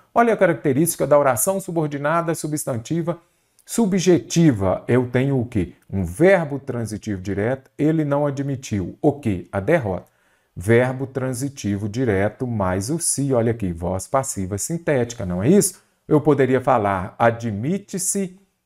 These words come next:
isso." Eu não falaria, "Admitem-se isso." Bem interessante, apertou um pouquinho mais aqui, mas a partir de hoje você se lembrou. Então, tem este que, verifica se é uma conjunção integrante e depois você vai verificar. Será que eu tenho oração subordinada, substantiva, subjetiva,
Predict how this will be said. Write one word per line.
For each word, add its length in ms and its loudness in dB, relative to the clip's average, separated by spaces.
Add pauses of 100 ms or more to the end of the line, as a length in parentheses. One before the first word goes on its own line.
(140)
isso." 680 2
Eu 140 0
não 160 0
falaria, 420 2
"Admitem-se 1080 -4 (280)
isso." 480 0 (200)
Bem 280 4
interessante, 840 -2
apertou 440 2
um 40 4
pouquinho 400 0
mais 320 0
aqui, 240 -4
mas 240 -4
a 60 -4
partir 400 -4
de 120 -6
hoje 280 -4
você 260 -4
se 140 -8
lembrou. 400 -2 (260)
Então, 400 -2 (260)
tem 180 4
este 200 -4
que, 260 0
verifica 460 -4
se 120 -6
é 20 -6
uma 60 -6
conjunção 520 -6
integrante 640 -4 (320)
e 60 -10
depois 380 2
você 240 0
vai 100 2
verificar. 460 0
Será 200 0
que 80 -6
eu 60 0
tenho 180 -2
oração 440 -2
subordinada, 560 -2
substantiva, 560 -6
subjetiva, 1400 0